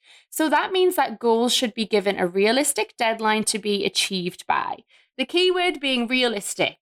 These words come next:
all right? Don't set yourself a goal to run a marathon by April if you've never ran more than three K in your life.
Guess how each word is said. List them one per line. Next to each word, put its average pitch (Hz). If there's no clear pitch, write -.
all 196
right? 190
Don't 302
set -
yourself 247
a 208
goal 190
to 240
run 233
a 320
marathon 262
by 208
April 226
if 208
you've 220
never 240
ran 226
more 208
than 214
three 208
K 196
in 185
your 180
life. 170